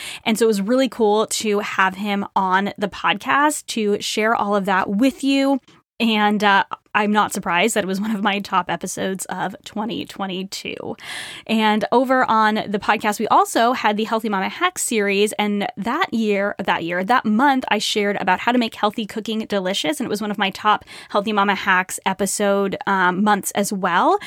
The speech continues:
So I will definitely link those episodes. I think there's some good insight for the new year, since we're not doing that same series in January,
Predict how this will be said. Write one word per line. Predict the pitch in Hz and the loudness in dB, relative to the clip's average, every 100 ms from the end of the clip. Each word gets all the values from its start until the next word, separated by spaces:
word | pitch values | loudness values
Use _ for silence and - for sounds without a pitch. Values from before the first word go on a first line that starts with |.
| - - | -10 -6
So | - 202 196 | 0 2 4
I | 214 | 2
will | 202 | 2
definitely | 202 220 247 226 214 | 4 2 2 0 0
link | 196 190 | 0 0
those | 190 185 | 0 0
episodes. | 175 190 190 185 | -2 -2 0 0
I | 196 | 0
think | 185 | 0
there's | 185 | 0
some | 202 190 | 0 2
good | 202 196 - | 2 2 2
insight | 196 - 175 180 - | 0 0 0 -2 -2
for | - 185 196 196 - | -2 0 2 2 2
the | 185 196 190 | 0 0 0
new | 185 196 | 0 -2
year, | 202 - | -2 -4
since | - 196 | -4 -4
we're | 196 | 0
not | 196 | 0
doing | - 202 | 0 -2
that | 180 - | -2 -2
same | 202 | -4
series | 220 196 190 180 135 - - - | -2 -4 -2 -2 -4 -6 -12 -4
in | - 202 202 202 | 0 2 0 0
January, | 226 285 302 302 302 302 | 2 4 6 6 6 4